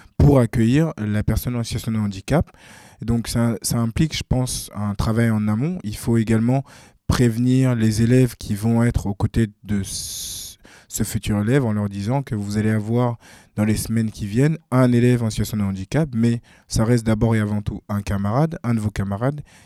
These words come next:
Il faudra un peu plus l'aider que, qu'à l'accoutumée, mais ça reste un élève comme les autres. Ce que je veux dire, c'est que je pense que quand on a un handicap,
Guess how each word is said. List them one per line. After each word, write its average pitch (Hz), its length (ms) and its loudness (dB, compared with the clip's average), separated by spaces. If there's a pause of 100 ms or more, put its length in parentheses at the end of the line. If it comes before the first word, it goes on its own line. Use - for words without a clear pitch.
Il 104 60 -6
faudra 120 600 2
un 117 140 0
peu - 140 2
plus 127 300 -2
l'aider 120 400 2 (520)
que, 101 640 0
qu'à 110 120 0
l'accoutumée, 107 560 -2
mais 131 260 2
ça 117 240 -2
reste 123 240 0
un 110 80 0
élève 123 320 0
comme 120 180 -2
les 117 140 -2
autres. 107 280 -6 (280)
Ce - 80 -12
que 131 60 0
je 127 80 2
veux 139 60 6
dire, 180 120 4
c'est 131 160 -2
que 113 300 -2 (320)
je - 100 -2
pense 160 160 2
que - 60 -4
quand 127 220 0
on 120 100 2
a - 20 2
un 117 120 2
handicap, 113 420 0